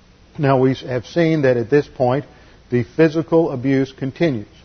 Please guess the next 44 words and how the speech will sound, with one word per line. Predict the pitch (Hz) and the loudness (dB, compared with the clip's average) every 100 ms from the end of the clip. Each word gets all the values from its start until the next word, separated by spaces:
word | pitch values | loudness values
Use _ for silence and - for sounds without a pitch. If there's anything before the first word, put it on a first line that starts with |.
| - - - - - - - - - - - - - - - - - - - - - _ - - | -20 -20 -20 -20 -20 -20 -20 -20 -20 -20 -20 -20 -20 -20 -20 -20 -20 -20 -20 -20 -20 _ -16 0
Luke | 131 127 | 2 2
twenty-three | - 143 135 - 143 | 0 0 0 0 0
thirty-five, | 131 139 131 - 139 151 | 2 2 2 0 2 2
we're | 135 127 | 2 -2
told | 143 143 135 | 2 2 2
that | 131 | 0
the | 135 | -2
first | - 165 147 | 0 0 0
group | 131 135 117 | -2 -2 0
that | 123 | 0
abused | 110 139 139 - | 0 0 -2 -4
him | 127 | -8
physically | - 135 131 127 143 | -2 -2 -2 -2 0
was | 143 135 | 0 -4
the | 147 | -6
people. | - 190 175 120 104 | -6 -4 -4 -4 -10
They | 113 120 | -4 -6
stood | - 139 127 | -2 -2 0
by | 131 131 | 2 2
looking | 120 139 147 127 | 2 0 -2 -2
on | 120 123 143 | 0 2 0
and | 131 104 | -2 -6
passing | 127 135 131 135 113 | -4 -4 -2 -6 -4
by, | 120 127 | 0 0
and | 139 | 0
they | 120 | -2
hurled | 110 135 139 | -2 0 2
abuse | 123 110 139 135 | 0 -2 -4 -2
at | 127 127 | 0 2
him, | 127 | 2
wagging | 104 127 135 135 127 | 2 2 2 0 -2
their | 135 | -2
heads | 120 135 135 135 123 | 0 2 6 4 2
and | 135 | -8
saying, | - 139 135 117 | -6 -2 -2 0
"Ha, | 175 180 | 4 6
you | 139 175 | 6 4
who | 226 | 6
are | 185 | 6
going | 170 160 | 4 2
to | 127 | 0
destroy | 117 - 160 147 | -4 2 6 6
the | |
temple | 120 160 151 143 120 | 2 -4 -2 -2 -2